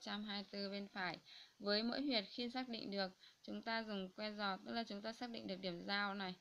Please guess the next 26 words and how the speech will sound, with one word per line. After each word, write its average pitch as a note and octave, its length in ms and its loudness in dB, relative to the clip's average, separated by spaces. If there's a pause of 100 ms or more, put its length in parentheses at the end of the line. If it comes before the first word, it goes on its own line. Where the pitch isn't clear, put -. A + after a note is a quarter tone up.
(920)
chúng G#3 200 -8
ta G#3+ 140 0
có G#3 140 -4
thể G3+ 260 -2
day G#3 200 4
luôn. G#3+ 260 2 (2250)
Chúng A3 160 -6
ta A#3 160 2
dùng G#3+ 300 0
ngón F#3+ 180 0
tay A3 300 2
chúng G3+ 180 -4
ta G#3+ 180 -4
day G#3 240 0
cũng A3+ 200 -4
được. G3 180 0 (920)
Không, A3+ 280 -2
chúng G3+ 200 -4
ta A3 140 0
dùng G#3 260 0
cái G#3 120 0
đầu G#3 220 2
bút A3+ 240 -4
bi A3+ 180 -2
hết A#3+ 140 0
mực. A3 320 0